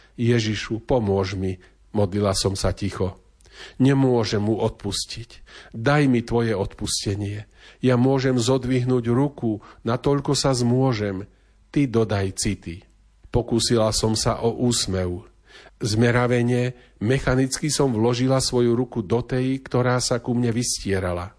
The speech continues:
Keď som to urobila, stalo sa čosi neuveriteľné. Od môjho ramena smerom nadol začal prechádzať prúd,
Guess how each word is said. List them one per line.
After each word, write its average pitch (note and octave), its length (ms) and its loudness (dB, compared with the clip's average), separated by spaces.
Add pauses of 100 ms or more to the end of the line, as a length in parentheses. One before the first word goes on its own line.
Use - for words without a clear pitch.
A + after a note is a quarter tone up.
(720)
Keď A#2 160 2
som F#3+ 200 0
to F#3 120 2
urobila, B2+ 880 0
stalo C3+ 400 0
sa C#3 160 -2
čosi C3+ 320 -2
neuveriteľné. G2 1300 -2 (480)
Od A2+ 240 0
môjho C3+ 320 4
ramena C#3+ 480 2
smerom B2 400 2
nadol B2 400 0
začal A#2+ 400 0
prechádzať A#2 720 -2
prúd, C3 560 0